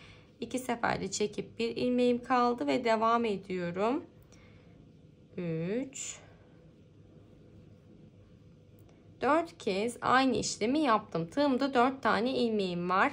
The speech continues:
Hepsini tek seferde çekip bir tane zincir çekerek kapatıyorum.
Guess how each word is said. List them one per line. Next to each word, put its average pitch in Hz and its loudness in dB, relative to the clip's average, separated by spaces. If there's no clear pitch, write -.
Hepsini 294 -4
tek 202 -4
seferde - -4
çekip 247 -6
bir 302 0
tane 175 -4
zincir 240 -2
çekerek 233 -4
kapatıyorum. 175 -6